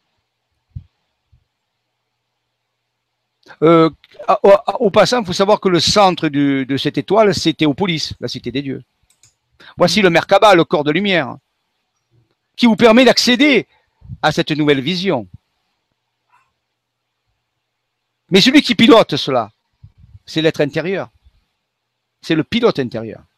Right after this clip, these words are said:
On l'a déjà vu cette image, vous commencez à mieux la comprendre, la croissance, l'évolution sur la spirale d'or, c'était le message des pyramides à travers la constellation d'Orion,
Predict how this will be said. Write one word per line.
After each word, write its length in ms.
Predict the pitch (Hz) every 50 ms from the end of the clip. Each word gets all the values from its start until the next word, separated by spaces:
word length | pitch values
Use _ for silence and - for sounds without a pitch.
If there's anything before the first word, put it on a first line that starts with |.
| _ _ _ _ _ _ _ _ _ _ _ _ _ _ _ _ _ _ _ _ _ _ _
On 100 | - 139
l'a 100 | 151 160
déjà 180 | 151 143 143 165
vu 120 | 160 170
cette 120 | 156 - -
image, 300 | 190 202 220 220 202 151
vous 140 | 151 170 160
commencez 340 | - - 165 170 156 - 185
à 80 | 160
mieux 140 | 160 165 165
la 120 | 160 156 -
comprendre, 560 | - 180 180 180 170 - 185 226 220 196 170
la 120 | 160 156
croissance, 720 | - - - 180 180 - - 208 220 220 214 185 - - 139 - - -
l'évolution 840 | - 156 175 190 165 180 175 160 139 - - - 214 214 214 202 175 - _ _ _ _ _
sur 140 | - - 147
la 120 | 147 147 143
spirale 500 | - - - 170 185 160 180 175 170 165
d'or, 400 | 147 190 202 208 202 190 - _ _ _ _ _ _ -
c'était 240 | - 160 - - 170
le 80 | 160
message 640 | 151 151 165 175 - - - 180 185 190 196 196 180 131
des 140 | 127 139
pyramides 680 | - _ - 147 139 135 135 143 143 143 135 120 127 110 - -
à 100 | 151 156
travers 340 | - 156 151 143 170 170
la 80 | 151 139
constellation 720 | - - 165 170 165 - - 170 151 147 139 - - 156
d'Orion, 540 | 147 135 139 131 101 135 147 180 185 160 -